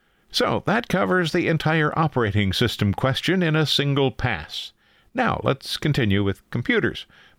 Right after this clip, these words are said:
I'm gonna start with Windows because there are more choices with Windows systems. It might seem that having more choices is a good thing, and maybe it is,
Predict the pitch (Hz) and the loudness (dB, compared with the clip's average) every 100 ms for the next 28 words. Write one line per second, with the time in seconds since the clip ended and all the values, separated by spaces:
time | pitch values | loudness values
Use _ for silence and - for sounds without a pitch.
0 | - - 180 175 147 - 147 104 - 135 | -6 -4 -2 0 0 0 0 0 -4 -2
1 | 170 104 92 113 - 123 135 131 - - | 0 2 2 2 -2 -2 0 0 0 0
2 | 123 120 - 113 101 87 - 170 113 90 | 2 2 0 0 0 0 0 0 2 -2
3 | 85 110 95 - 135 104 92 85 113 - | -4 -6 -10 -4 0 2 2 2 0 0
4 | 170 175 - - - - - - 131 165 | -2 -2 -6 -16 -20 -16 -4 -2 0 0
5 | 190 - 156 135 120 131 117 110 127 117 | -2 0 0 2 2 2 2 2 2 0
6 | - 117 104 151 113 101 104 - 123 143 | 2 2 2 0 0 2 0 0 0 0
7 | 104 107 101 135 - 104 107 104 - 135 | 2 2 2 -2 -6 -6 -6 -8 -12 -4
8 | 131 101 95 117 101 127 139 | 0 2 2 2 2 2 0